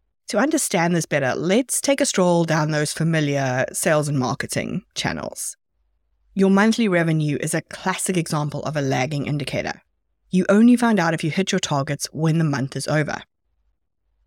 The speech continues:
But if you know the traffic and leads and conversions you need to reach that revenue goal,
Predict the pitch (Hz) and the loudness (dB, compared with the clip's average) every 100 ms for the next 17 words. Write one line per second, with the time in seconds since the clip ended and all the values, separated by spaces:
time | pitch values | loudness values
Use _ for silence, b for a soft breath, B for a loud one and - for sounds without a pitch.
0 | - 208 220 185 - - - 214 226 214 | -6 -2 -2 -2 -4 -6 -2 0 4 4
1 | 196 185 175 170 147 - 175 - - 190 | 4 2 0 -2 -6 -8 -8 -6 -4 -4
2 | - 277 - - 160 160 180 196 190 - | -2 -2 -2 -6 -2 0 2 2 2 -2
3 | 151 151 143 156 180 202 214 202 160 151 | -4 -2 -2 2 2 4 4 2 0 -2
4 | 147 185 175 156 175 - 220 202 214 202 | -2 -2 -4 -4 -4 -2 -2 0 0 2
5 | 202 202 202 208 | 2 2 2 2